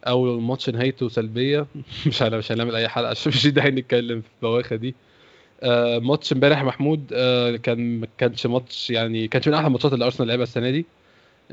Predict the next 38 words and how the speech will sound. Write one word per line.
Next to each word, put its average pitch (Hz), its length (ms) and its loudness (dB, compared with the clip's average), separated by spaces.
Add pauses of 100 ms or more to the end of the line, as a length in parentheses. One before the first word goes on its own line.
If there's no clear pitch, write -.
ده، 127 180 4
وده 135 220 4
including 139 180 -2
الفترة 131 300 0
بتاعت 113 220 -2
إمري. 156 480 -2
ماتش، 123 360 -2
آه، 113 520 2 (560)
كان 147 120 2
متقفل 139 500 2
جامد 131 360 2
قوي، 147 240 4
وكان 117 420 -2 (460)
أول 131 220 6
شوط 143 200 4
فرص 131 220 2
أرسنال 120 540 0
معدودة 123 420 0
ج-، 120 100 -2 (120)
جدًا، 127 280 -2
ما 139 100 -4
كانش 113 260 -8
فيه 123 140 -2
فرص 123 460 0 (600)
كبيرة 127 300 4
أو 120 60 4
قوية. 139 540 4
خلينا 143 240 4
نتكلم 160 420 4
على 120 140 0
التشكيل 135 400 -2
كده 160 180 4
اللي 143 140 2
أرسنال 143 260 0
بدأ 156 160 6
بيه 143 120 2
يا 151 60 6
محمود. 143 420 0